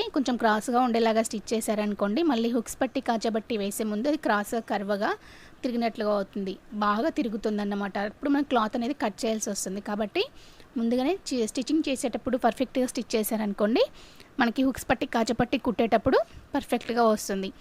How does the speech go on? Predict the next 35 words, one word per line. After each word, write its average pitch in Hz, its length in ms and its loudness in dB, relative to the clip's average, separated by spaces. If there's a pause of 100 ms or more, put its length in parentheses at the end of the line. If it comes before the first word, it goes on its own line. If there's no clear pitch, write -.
(300)
అలాగే 247 260 6
హుక్స్ 285 300 0
పట్టి 254 200 0
కాజాపట్టి 226 560 0
కుట్టడంలో 220 520 0
కూడా 233 220 0
చాలామంది 240 540 0
స్ట్రైట్‌గా 226 680 2
ఉండాలి 214 360 2
అంటారండి. 202 460 -2
స్ట్రైట్‌గా 226 580 -2
ఉండాలి, 214 420 0 (420)
అట్లాగైతేనే 226 540 0
బ్లౌజ్ 214 420 2
పర్ఫెక్ట్‌గా 233 540 -2
కుదురుతుంది 226 500 -2
అనేది 214 280 -2
ఏమి 208 180 -2
ఉండదండి. 208 480 -2
కొంచెం 233 360 -2
కర్వ్ 220 280 0
అనేది 226 300 -2
అందరికీ 214 480 -4
తిరుగుతుంది, 196 520 -4 (420)
ఎందుకంటే 240 380 -2
మన 262 200 2
బాడీ 208 320 0
స్ట్రక్చర్ని 240 500 -6
బట్టి 240 260 0
అది 220 200 -4
కర్వ్ 214 260 -4
తిరిగిన 233 380 -2
చోట 240 180 -4
వల్ల 233 220 -2
కూడా 294 200 -2